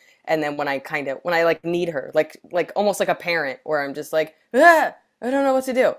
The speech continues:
Um, and I, I actually don't know if that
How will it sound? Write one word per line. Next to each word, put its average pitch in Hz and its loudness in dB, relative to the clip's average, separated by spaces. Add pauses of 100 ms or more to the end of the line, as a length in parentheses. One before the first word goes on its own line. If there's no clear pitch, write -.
(420)
Um, 156 4 (1080)
and 180 0 (760)
I, 180 0 (100)
I 185 6
actually 185 2
don't 165 -4
know 160 0
if 156 -8
that 147 -4